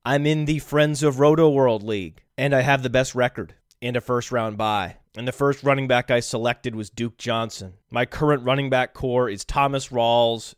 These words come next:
Tevin Coleman, Duke Johnson, Devontae Booker, and Kenneth Dixon. That's my running back core, and I'm nine and four. This is the Friends of Roto World League,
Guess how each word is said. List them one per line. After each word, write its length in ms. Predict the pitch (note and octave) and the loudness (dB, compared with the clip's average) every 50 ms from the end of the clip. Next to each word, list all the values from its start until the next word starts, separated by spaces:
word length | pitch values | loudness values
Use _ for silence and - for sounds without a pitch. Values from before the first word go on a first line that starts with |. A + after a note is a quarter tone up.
| _ | _
Tevin 380 | - - B2 B2+ B2 B2 B2 A#2 | -8 -6 -6 -4 -4 -8 -10 -10
Coleman, 580 | - - A2 G2 F#2 G2 F#2+ G2+ F#2+ F#2 F2+ - _ _ _ | -8 -6 -6 -4 -6 -6 -8 -8 -10 -10 -14 -18 _ _ _
Duke 220 | C3+ C3 C3 C3+ | -2 -2 -2 -4
Johnson, 640 | - - A2+ G2+ G2+ G2 G2 G2 - - G2 F#2+ F#2+ _ _ _ - | -8 -6 -4 -4 -4 -6 -8 -10 -12 -14 -14 -14 -14 _ _ _ -4
Devontae 520 | B2+ A#2 B2+ B2+ C#3 D3 - D3+ C#3+ B2+ | -2 2 2 2 2 2 2 0 0 0
Booker, 480 | A#2+ A2+ A2 - - A2 G#2 G2 G2 _ _ _ | 0 -2 -4 -2 -6 -6 -6 -6 -10 _ _ _
and 160 | - B2 A2+ - | -14 -14 -12 -10
Kenneth 360 | - - A#2+ A2 G#2 - _ | -6 -6 -6 -6 -6 -10 _
Dixon. 380 | G#2+ G2 - - - - - _ _ _ - | -10 -10 -10 -12 -20 -20 -20 _ _ _ 0
That's 300 | C3+ C#3 D3 - - E3 | 0 0 0 -2 -2 0
my 120 | D#3 C#3+ | 0 2
running 320 | C3+ C#3+ D3+ D3+ D3 C#3 | 4 4 2 2 2 0
back 240 | C3 A#2+ A#2 - _ | 0 -2 -2 -2 _
core, 440 | - - A#2+ A2 G#2+ G#2 G2+ G2 - _ _ - | -8 -6 -4 -4 -4 -4 -6 -8 -12 _ _ -6
and 140 | A#2 A#2+ A#2+ | -4 -2 -2
I'm 120 | A#2 A#2 | -4 -4
nine 220 | A#2 A2 A2 A2 | -4 -4 -4 -4
and 160 | G2+ F#2 G2+ - | -6 -10 -12 -12
four. 240 | - F2 C#2 - _ _ _ _ _ _ _ _ _ _ - | -12 -14 -14 -14 _ _ _ _ _ _ _ _ _ _ -20
This 340 | A2 G#2+ A#2+ C3+ B2+ - C#3 | -8 -4 -4 -4 -4 -6 -8
is 140 | C#3+ B2 | -8 -2
the 100 | B2 D3 | -2 -2
Friends 360 | C3+ - C#3+ C#3 C#3+ D3 C3+ C#3 | -2 2 2 2 2 2 2 0
of 140 | D3 C3 | 0 2
Roto 300 | C#3 D#3 D#3+ D#3 D3+ C#3+ | 4 4 6 6 6 4
World 320 | C3+ C3 B2 A#2+ A2+ G2+ G2 | 4 4 2 2 2 0 -2
League, 420 | G#2+ G#2 G2 F2 E2+ _ - _ | -6 -6 -6 -6 -10 _ -20 _